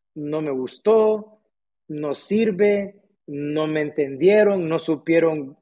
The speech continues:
atenderme", pero, pues claro, porque ellos no dan lo que tú estás buscando. La academia no es mala.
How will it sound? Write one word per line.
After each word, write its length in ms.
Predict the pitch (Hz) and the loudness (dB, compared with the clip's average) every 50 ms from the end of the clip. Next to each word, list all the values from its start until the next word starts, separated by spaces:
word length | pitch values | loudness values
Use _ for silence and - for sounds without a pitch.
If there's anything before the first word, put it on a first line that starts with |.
| _ | _
atenderme", 920 | _ 139 143 131 - 135 127 135 160 208 226 220 214 208 208 208 208 - _ _ _ _ _ _ _ | _ -8 -8 -8 -8 -10 -4 -2 0 0 2 0 0 -2 -4 -4 -8 -14 _ _ _ _ _ _ _
pero, 420 | _ 156 151 151 160 143 127 - - _ _ _ _ _ _ _ _ | _ 0 2 2 2 0 -4 -8 -16 _ _ _ _ _ _ _ _
pues 180 | - 120 - | -14 -14 -12
claro, 340 | - - 151 196 269 254 190 | -8 -4 -4 -2 -2 -2 -4
porque 280 | - 156 135 - 147 143 | -4 -6 -6 -2 -2 -2
ellos 240 | 143 160 165 143 | 0 -2 -2 -4
no 140 | 160 170 165 | -4 -6 -4
dan 220 | 139 156 170 196 208 | -2 -2 -2 -2 -2
lo 120 | 190 185 | -4 -2
que 120 | - 151 | -4 -6
tú 120 | 139 - 147 | -6 -6 -8
estás 240 | - - 151 139 127 | -6 -4 -6 -6 -6
buscando. 640 | 131 127 - - 147 190 220 190 131 104 90 _ _ _ _ _ _ _ _ _ _ _ _ _ _ _ _ | -8 -10 -6 -6 -4 -4 -4 -6 -10 -12 -14 _ _ _ _ _ _ _ _ _ _ _ _ _ _ _ _
La 140 | - 139 139 | -4 -4 -4
academia 480 | 135 - 147 127 123 127 135 151 185 208 | -2 -2 -2 -2 -2 -4 -4 -4 -4 -4
no 100 | 233 226 | -2 -4
es 160 | 180 120 117 | -6 -6 -8
mala. 520 | 120 120 143 190 214 151 - - - _ | -6 -4 -2 0 0 -2 -4 -8 -14 _